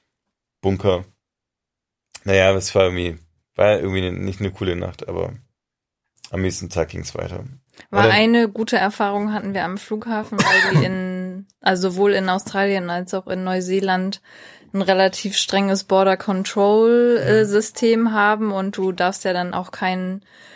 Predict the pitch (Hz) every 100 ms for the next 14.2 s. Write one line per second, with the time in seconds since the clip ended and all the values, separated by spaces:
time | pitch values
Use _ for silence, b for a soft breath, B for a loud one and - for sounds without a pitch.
0 | B - 196 190 180 214 226 202 214 233
1 | 208 208 214 - 240 233 233 226 202 196
2 | 208 214 214 208 185 190 190 185 - 214
3 | 208 233 214 214 190 196 208 208 196 196
4 | 196 196 202 185 190 196 202 190 185 202
5 | 226 220 202 196 196 208 185 190 - 202
6 | 214 220 190 196 190 196 - 190 196 202
7 | 202 196 208 _ 196 196 202 208 - B
8 | B B B B B - 196 190 190 190
9 | 190 185 202 190 180 196 202 196 190 190
10 | 185 185 180 - _ _ _ _ _ 190
11 | 190 185 170 196 196 190 196 - 202 -
12 | 202 214 214 190 170 165 160 - 175 165
13 | 160 165 - 165 165 - - - 165 165
14 | 180 214